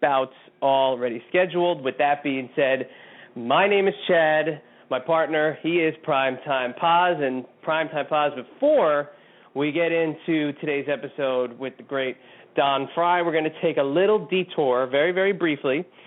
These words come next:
and we're going to hear from the man who does our voiceovers. This was sent in by our man, Cousin Chris, Chris D. He had the opportunity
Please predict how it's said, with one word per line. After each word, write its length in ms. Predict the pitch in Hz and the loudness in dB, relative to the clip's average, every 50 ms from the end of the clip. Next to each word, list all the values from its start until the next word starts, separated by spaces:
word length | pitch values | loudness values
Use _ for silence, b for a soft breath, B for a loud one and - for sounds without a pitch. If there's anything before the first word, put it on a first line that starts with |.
| B B B B - | B B B B 0
and 160 | 135 135 135 | 2 2 2
we're 100 | 139 131 | 2 2
going 240 | 143 160 165 175 170 | 4 4 4 4 2
to 80 | 165 | 2
hear 260 | 156 165 165 165 160 147 - | 2 2 2 2 0 0 -2
from 120 | 156 143 | -2 0
the 60 | 143 | 0
man 320 | 143 147 156 165 170 170 165 | 2 2 2 2 2 0 0
who 140 | 160 160 | 0 0
does 300 | 147 156 147 147 143 143 139 - - | 0 2 2 2 2 0 -2 -4 -6
our 340 | 143 139 135 139 139 139 127 | -4 -2 0 0 0 0 -2
voiceovers. 800 | 127 151 175 180 180 180 - 156 131 123 113 110 101 95 98 107 - - - - B B B B B B B B B | -2 -2 0 0 -2 -2 -2 -2 -2 -2 -2 -6 -8 -8 -10 -12 -16 -20 -20 -20 B B B B B B B B B
This 80 | - - - | -16 -12 -12
was 100 | 127 - - | -12 -4 0
sent 220 | 151 139 135 131 | 0 0 0 2
in 260 | 143 143 139 143 139 | 2 2 2 2 2
by 480 | 120 139 135 131 135 131 131 131 131 131 - | 2 2 4 4 4 4 4 2 0 0 0
our 160 | - 139 143 | 0 0 2
man, 640 | 147 151 156 151 147 147 143 139 139 139 143 143 - - _ - | 2 2 2 2 2 2 2 2 0 0 -4 -6 -12 -16 _ -2
Cousin 280 | - 170 170 165 170 160 | 0 0 0 0 -2 -6
Chris, 320 | - - 180 180 175 175 175 - - - | -4 -2 0 0 0 -2 -4 -8 -16 -6
Chris 160 | - 190 185 185 - _ | -4 -4 -4 -4 -4 _
D. 340 | 165 170 170 170 160 160 B B B B B B B B B | 0 2 2 2 0 -2 B B B B B B B B B
He 140 | - 151 160 | 0 2 2
had 280 | 170 170 165 165 156 143 | 4 4 4 2 2 0
the 240 | 156 151 151 151 - - _ _ _ _ _ _ - | -2 -2 -2 -4 -6 -8 _ _ _ _ _ _ 0
opportunity 1000 | 185 240 - - 247 - - - - - 311 294 247 175 123 110 120 135 143 | 0 0 0 -2 -6 -6 -8 -10 -4 -2 0 0 0 -2 -4 -4 -6 -8 -12